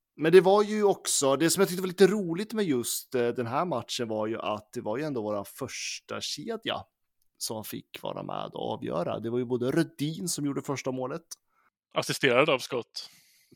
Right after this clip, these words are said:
Speaker 1: Precis, och sen så var det ju Greg Scott som fick avsluta den i övertid och det tog ju bara tjugotre sekunder.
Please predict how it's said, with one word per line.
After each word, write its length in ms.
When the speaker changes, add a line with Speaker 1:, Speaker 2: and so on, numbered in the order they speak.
Speaker 1:
Precis, 560
och 140
sen 220
så 120
var 200
det 60
ju 160
Greg 260
Scott 420
som 360
fick 240
avsluta 580
den 220
i 100
övertid 500
och 60
det 120
tog 220
ju 60
bara 280
tjugotre 420
sekunder. 1040